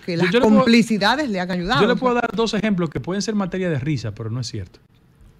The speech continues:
Speaker 2: De verdad. Yo el día pasado estuve en una reunión familiar y pregunté, de diez, siete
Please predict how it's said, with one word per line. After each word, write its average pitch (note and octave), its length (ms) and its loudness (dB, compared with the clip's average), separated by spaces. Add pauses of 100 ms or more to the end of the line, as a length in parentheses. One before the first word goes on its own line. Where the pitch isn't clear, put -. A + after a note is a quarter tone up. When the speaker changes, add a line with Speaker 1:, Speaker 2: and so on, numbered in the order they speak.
(1200)
Speaker 2:
De A#2+ 160 0
verdad. G#2 360 0 (840)
Yo C#3 500 0
el C#3+ 60 0
día C#3+ 160 -2
pasado D3 300 -4
estuve C#3 640 -4
en B2 80 -8
una C3 420 -4
reunión C#3 500 -2
familiar D#3 540 -2 (560)
y D#3+ 80 0
pregunté, C#3 640 -4 (720)
de A#2+ 160 -2
diez, B2 380 -2 (420)
siete D3+ 800 -6